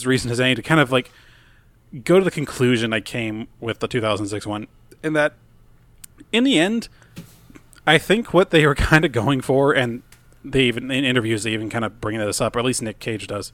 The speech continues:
apparently, that this really is just meant to be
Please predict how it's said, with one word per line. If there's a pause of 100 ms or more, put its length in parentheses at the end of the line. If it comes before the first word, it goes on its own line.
(120)
apparently, (320)
that (720)
this
really
is
just
meant
to
be